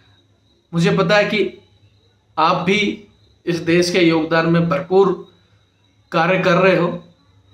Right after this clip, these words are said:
जो भी हमारी सेनाएं हैं, चाहे वो पैरामिलिट्री फोर्स है, देश की बाहरी सुरक्षा में भी लगी हैं और हमारी पैरामिलिट्री फोर्स के जवान तो आंतरिक सुरक्षा में भी लगे हैं।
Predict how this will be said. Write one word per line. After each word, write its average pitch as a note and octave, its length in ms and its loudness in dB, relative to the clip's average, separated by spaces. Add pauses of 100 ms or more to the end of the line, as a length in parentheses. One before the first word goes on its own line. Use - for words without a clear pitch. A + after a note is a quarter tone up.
(840)
जो E3+ 180 0
भी F#3 280 4
हमारी D#3+ 680 0 (120)
सेनाएं D#3 460 -2
हैं, F3 300 -6
चाहे D#3 140 -8
वो D3 80 -8
पैरामिलिट्री E3 580 0
फोर्स E3+ 260 0
है, - 300 -6 (580)
देश D#3+ 200 -2
की F3+ 480 -6
बाहरी D3 240 -2
सुरक्षा E3+ 360 -2
में F3+ 140 0
भी F3+ 80 0
लगी F3 220 0
हैं F3+ 180 -4
और D#3+ 140 -6
हमारी D3 260 -4
पैरामिलिट्री D#3+ 540 -4
फोर्स D#3 240 -6
के F3+ 80 -6
जवान D#3 260 -4
तो F3+ 320 -8 (420)
आंतरिक E3 340 -4
सुरक्षा E3+ 340 -4
में E3+ 140 2
भी D3+ 60 0
लगे C3+ 200 -6
हैं। A#2 200 -16